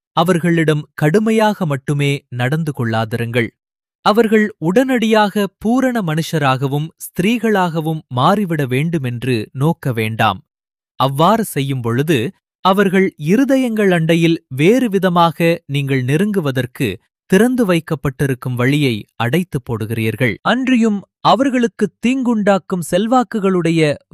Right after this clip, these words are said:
வேறு வாசலை அவர்கள் தேடி திறந்து கொள்ளவும்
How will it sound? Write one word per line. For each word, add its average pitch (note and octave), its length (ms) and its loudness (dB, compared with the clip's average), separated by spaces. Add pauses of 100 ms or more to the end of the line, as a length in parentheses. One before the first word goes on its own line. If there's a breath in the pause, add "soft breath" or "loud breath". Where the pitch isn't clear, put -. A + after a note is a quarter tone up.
வேறு A3 340 2
வாசலை D#3 440 0 (180)
அவர்கள் D#3 500 0
தேடி G#3+ 420 2
திறந்து F#3+ 340 -2
கொள்ளவும் C3 460 -2